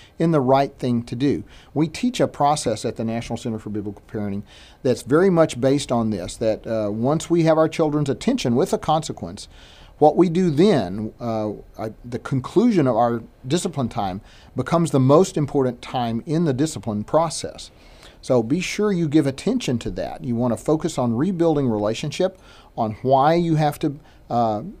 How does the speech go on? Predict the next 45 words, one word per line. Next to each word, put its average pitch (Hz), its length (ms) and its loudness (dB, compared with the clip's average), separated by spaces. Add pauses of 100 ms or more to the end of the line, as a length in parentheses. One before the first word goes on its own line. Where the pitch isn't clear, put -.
(680)
have 139 360 0
the 131 80 0
consequence 147 640 -4
that 147 180 -2
you're 151 120 -4
having, 143 420 -2
what 123 160 -2
the, 117 180 -2 (340)
what 131 140 0
the 123 80 0
basis 135 480 0
for 147 240 0
that, 135 380 2
uh, 117 160 -2 (240)
misbehavior 139 680 0
is, 123 300 0
and 127 100 -2
what 120 120 -2
the 113 80 -4
value 120 520 0
behind 135 460 -2
your 117 140 2
rule. 110 440 -2 (600)
All 156 240 6
of 180 60 4
those 165 200 6
things 143 260 -2
are 127 60 2
important 113 420 -2
to 110 60 -12
help 131 300 -4
your 165 80 -2
child 117 420 -2 (300)
understand 143 560 0
that - 200 -4
the 113 80 -4
discipline 139 580 -2
aspect, 135 480 -4
the 120 80 -2
behavior 151 520 0
aspect, 107 460 -6
is 104 100 -6
not 135 240 2
as 170 140 0
important 110 460 -4